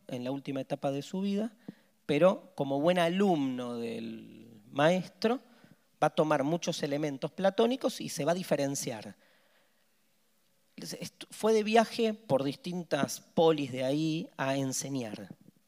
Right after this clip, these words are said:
En Egipto creo que no. Creo que no.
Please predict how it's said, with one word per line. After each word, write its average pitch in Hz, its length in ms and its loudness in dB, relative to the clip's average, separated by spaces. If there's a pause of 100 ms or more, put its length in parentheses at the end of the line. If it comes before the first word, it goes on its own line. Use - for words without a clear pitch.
(1200)
En - 300 -8
Egipto - 360 -8
creo 175 160 -6
que 143 100 -8
no. 123 140 -12 (1080)
Creo 165 220 4
que 123 100 -8
no. 117 140 -10